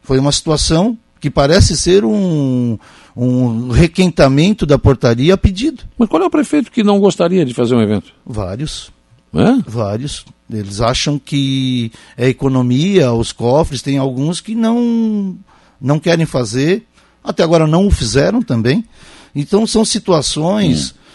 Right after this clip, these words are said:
Speaker 1: Que colocam em xeque não só o setor de eventos, mas o setor de turismo também.
Speaker 2: Sim, sim. Isso é turismo também.
Speaker 1: E aí eu te pergunto o seguinte:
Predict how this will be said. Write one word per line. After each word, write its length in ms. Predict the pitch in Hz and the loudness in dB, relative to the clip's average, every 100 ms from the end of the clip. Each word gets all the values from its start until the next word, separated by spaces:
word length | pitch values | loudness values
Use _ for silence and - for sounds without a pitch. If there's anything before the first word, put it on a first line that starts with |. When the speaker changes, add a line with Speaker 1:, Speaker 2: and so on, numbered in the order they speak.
| _ - | _ -6
Speaker 1:
Que 140 | 135 | -4
colocam 840 | - 143 123 120 151 165 135 123 | 0 2 2 2 2 0 -4 -4
em 20 | |
xeque 440 | 117 - 135 - 131 | -4 -4 -6 -6 -4
não 580 | 139 147 175 214 233 214 | -2 0 2 2 0 -2
só 500 | - 151 123 104 95 | -2 0 0 0 -4
o 80 | 123 | -8
setor 340 | - 110 127 | -6 -4 -4
de 100 | 104 107 | -2 -4
eventos, 440 | 95 98 90 - | -4 -8 -10 -8
mas 160 | 117 120 | -6 -4
o 40 | |
setor 240 | 165 185 175 | -2 -2 -2
de 80 | |
turismo 480 | 156 143 151 233 247 | -4 -2 -2 -2 -4
também. 340 | - 110 92 78 | -4 -6 -8 -10
Speaker 2:
Sim, 280 | - 82 82 | -2 0 0
sim. 240 | 82 78 _ - | -2 -4 _ -8
Isso 160 | 170 247 | -2 2
é 20 | |
turismo 380 | 302 220 202 107 | 6 6 4 -2
também. 180 | 76 131 | -2 2
Speaker 1:
E 60 | |
aí 220 | 139 160 202 | 4 4 4
eu 80 | |
te 160 | 202 214 | 4 2
pergunto 440 | 196 190 165 185 | 4 2 2 -4
o 60 | - | -4
seguinte: 500 | 147 123 110 - | -4 -2 -2 -6